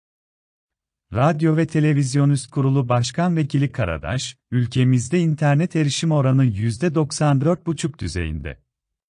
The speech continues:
Vatandaşlarımızın yüzde doksan sekiz buçuğu sosyal ağ kullanıyor.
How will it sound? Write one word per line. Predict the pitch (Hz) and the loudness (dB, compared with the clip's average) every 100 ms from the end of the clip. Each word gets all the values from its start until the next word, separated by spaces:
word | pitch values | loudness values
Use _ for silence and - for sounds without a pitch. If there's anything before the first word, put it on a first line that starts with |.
| _ _ _ _ _ _ _ _ - | _ _ _ _ _ _ _ _ -4
Vatandaşlarımızın | 113 120 131 127 127 123 - 123 123 117 123 131 | -2 2 2 4 4 2 0 2 2 2 4 4
yüzde | 113 113 101 165 147 | 4 0 0 -2 0
doksan | 139 - 139 | -2 0 0
sekiz | 131 - 113 180 156 | 0 -2 -2 -4 -4
buçuğu | 156 151 170 | -4 -2 -2
sosyal | 147 143 127 - 151 131 98 | 0 -2 -2 0 0 0 -2
ağ | |
kullanıyor. | - 85 80 80 78 69 67 | -4 -6 -4 -4 -6 -8 -14